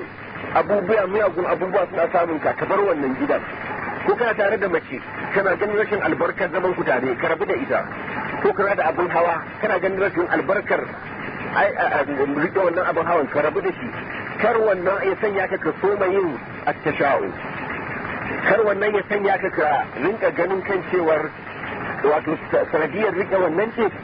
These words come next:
musibu suke zuwa masa. To kai qat'ul madda, kai, a, ka, ka, ka, ka rufe kofar abin da azzari'a. Waɗansu kuma suke cewar a Annabi sallallahu alaihi wasallam ya ce la adwa,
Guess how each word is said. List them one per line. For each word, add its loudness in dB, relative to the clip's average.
musibu 0
suke -2
zuwa 2
masa. -2
To 2
kai 0
qat'ul 0
madda, 2
kai, 2
a, 2
ka, 0
ka, 0
ka, -2
ka -2
rufe 0
kofar 0
abin 0
da 2
azzari'a. 2
Waɗansu 0
kuma 2
suke -2
cewar 2
a 2
Annabi -2
sallallahu 2
alaihi 0
wasallam 0
ya 4
ce -2
la 2
adwa, 2